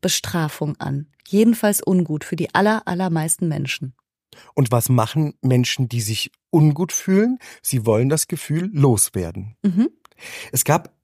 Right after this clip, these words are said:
Speaker 2: einen, äh, Forscher, einen psychologischen Kollegen sozusagen, der vor allen Dingen in den neunzehnhundertsechziger Jahren über genau Reaktanz ganz viel geforscht und geschrieben hat, Jack Brehm.
Speaker 1: Mhm.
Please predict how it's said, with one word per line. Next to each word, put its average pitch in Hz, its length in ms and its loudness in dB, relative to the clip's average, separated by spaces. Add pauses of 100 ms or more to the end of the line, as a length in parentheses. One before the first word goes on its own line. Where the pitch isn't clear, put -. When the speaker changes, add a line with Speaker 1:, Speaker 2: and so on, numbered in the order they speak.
Speaker 2:
einen, 131 480 0 (100)
äh, 123 300 2
Forscher, 240 600 -2
einen 117 320 -6
psychologischen 123 1080 -6
Kollegen 110 640 4
sozusagen, 170 540 -4
der 123 80 0
vor 110 140 -2
allen 113 120 2
Dingen 120 120 0
in 117 100 -2
den 113 180 0 (280)
neunzehnhundertsechziger 113 1080 -2
Jahren 127 440 -4 (220)
über 151 420 4
genau 123 300 6
Reaktanz 120 720 -2
ganz 120 260 -8
viel 120 260 -8
geforscht 117 420 -6
und 123 100 -6
geschrieben 120 460 -6
hat, - 180 -4 (640)
Jack - 380 -2
Brehm. 151 420 2 (200)
Speaker 1:
Mhm. 196 340 0